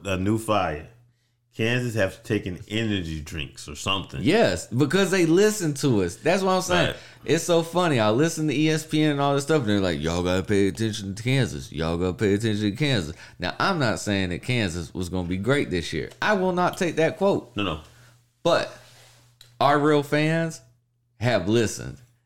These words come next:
Speaker 2: and they know. And the Kansas mini helmets are on the way, guys.
Speaker 1: They're on the way.
Speaker 2: They on the way. The
Speaker 1: Kansas.
Speaker 2: fifty dollars.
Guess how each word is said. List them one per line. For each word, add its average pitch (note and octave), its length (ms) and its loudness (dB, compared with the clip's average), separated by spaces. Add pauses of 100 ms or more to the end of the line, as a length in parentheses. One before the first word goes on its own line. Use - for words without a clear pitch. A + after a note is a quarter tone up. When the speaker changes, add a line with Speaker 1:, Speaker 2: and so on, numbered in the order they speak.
Speaker 2:
and G2+ 240 -2
they A2+ 160 0
know. F2 380 0 (880)
And G2+ 140 -2
the F#2 60 -2
Kansas A2 440 -2
mini G#2 260 0
helmets F#2+ 400 -2
are F2 100 -4
on F2 180 -4
the F#2 80 -4
way, D#2 220 -4
guys. C2+ 500 -6
Speaker 1:
They're E2 100 -4
on D#2+ 140 -4
the D#2+ 80 -6
way. F2 260 -4 (380)
Speaker 2:
They G2+ 180 -2
on G2 220 -2
the G#2 80 -2
way. C#2 300 -4 (560)
The - 80 -14
Speaker 1:
Kansas. A#2 180 2
Speaker 2:
fifty B2+ 160 2
dollars. F#2 420 0